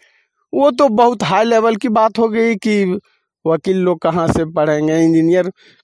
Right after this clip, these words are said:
कहाँ से कर पाएंगे। दूसरे देशों में जो कुछ लोग हैं जिनके पास पैसे हैं,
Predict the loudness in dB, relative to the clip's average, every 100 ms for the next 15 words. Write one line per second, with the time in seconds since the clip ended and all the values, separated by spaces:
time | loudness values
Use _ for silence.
0 | _ _ _ _ _ -8 -4 -2 -2 -2
1 | -2 -2 0 -2 0 0 -2 -2 -2 -2
2 | 0 0 2 0 2 2 0 0 -6 _
3 | _ _ -6 -4 0 0 0 0 0 0
4 | -4 -12 -6 -4 -2 -4 0 0 0 -4
5 | -4 -2 0 0 0 0 -2